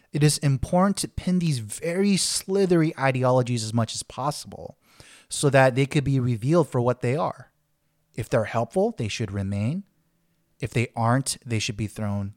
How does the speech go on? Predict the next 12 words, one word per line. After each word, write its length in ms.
to 100
the 80
wayside. 640
What 200
is 180
interesting 560
and 160
common 840
with 220
many 300
of 80
these 200